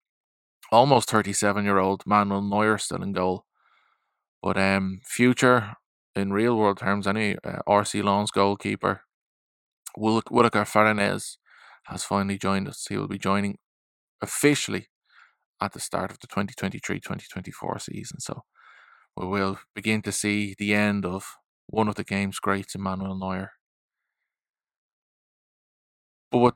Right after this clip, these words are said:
Robert Lewandowski and Thomas Muller retraining them, I think is my option going forward. And that's the, that's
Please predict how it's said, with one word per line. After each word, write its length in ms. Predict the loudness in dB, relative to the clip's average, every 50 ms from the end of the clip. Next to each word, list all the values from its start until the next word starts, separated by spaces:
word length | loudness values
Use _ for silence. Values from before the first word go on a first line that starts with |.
| _ _
Robert 280 | 6 8 10 10 8 8
Lewandowski 560 | 4 4 4 6 6 8 8 8 6 4 -4
and 100 | -6 -6
Thomas 360 | -4 0 0 0 0 0 0
Muller 260 | 2 4 4 4 4 4
retraining 720 | 4 2 0 0 0 2 2 2 2 2 0 -2 -2 -2
them, 180 | -2 -2 -4 -8 _ _ _ _ _ _ _ -10 -6
I 120 | -6 -6
think 280 | -4 -4 -6 -6 -4 -6
is 80 | -4
my 160 | -2 -2 -2 0
option 360 | 0 -2 -4 -4 -6 -8 -4
going 260 | -2 -2 -2 -2 -4
forward. 480 | -6 -2 0 0 0 0 0 -4 -6 -10 _ _ _ _ _ _ _ _ _ _ _ _ _ _ _ _ _ _ _ _ _ _ _ _ _ _ _ _ _ _ _ _ _ -2
And 220 | 2 2 2 2 0 -4 -2 2
that's 440 | 4 2 4 4 4 2 2 2 0 _ -16 -18 -18 -14 _ 0
the, 200 | 0 0 0 0 -4 -10 -14 _ _ _ _ _ -14
that's 320 | -14 -10 -6 -6 -8 -8